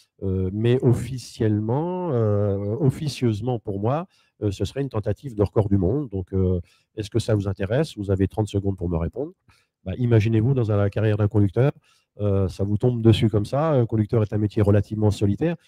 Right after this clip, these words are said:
Quand le directeur vous appelle, c'est assez rare. Tous les conducteurs le savent. C'est que soit vous avez fait quelque chose de pas bien, euh, voilà. Donc, euh, j'ai dit oui.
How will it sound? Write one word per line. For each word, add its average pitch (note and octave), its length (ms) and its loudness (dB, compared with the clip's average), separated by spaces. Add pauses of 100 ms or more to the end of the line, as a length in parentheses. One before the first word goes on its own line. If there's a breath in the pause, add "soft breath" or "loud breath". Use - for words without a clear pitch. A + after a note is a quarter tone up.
(260 soft breath)
Quand A2 180 -2
le A#2 80 6
directeur A#2 400 2
vous G#2+ 200 0
appelle, C#3+ 280 0
c'est - 240 -10
assez G#2+ 200 -2
rare. B2+ 380 0
Tous A#2 140 -2
les A2 80 4
conducteurs G2+ 420 0
le G2 100 4
savent. C#3+ 280 -2
C'est G#2+ 240 -6
que - 80 -12
soit B2 180 0
vous A2 160 -2
avez G#2+ 80 2
fait A2 140 -4
quelque G2 140 -6
chose G#2 180 -6
de F2+ 80 -6
pas F2 160 -8
bien, C3 180 -4 (480 soft breath)
euh, G2+ 180 4 (180)
voilà. E2+ 240 -4
Donc, B2 360 4
euh, G#2+ 640 6
j'ai G#2+ 160 0
dit A2+ 140 2
oui. F3 240 4